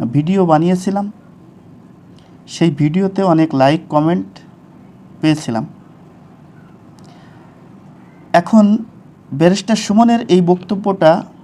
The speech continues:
আপনারা অনেকে দেখেছেন, অনেকে দেখেন নাই। বেনজির আহমেদের যেই সম্পদের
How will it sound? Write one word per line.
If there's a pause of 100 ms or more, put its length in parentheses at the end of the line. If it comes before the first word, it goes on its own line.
(800)
আপনারা (240)
অনেকে
দেখেছেন,
অনেকে
দেখেন
নাই। (840)
বেনজির (140)
আহমেদের
যেই
সম্পদের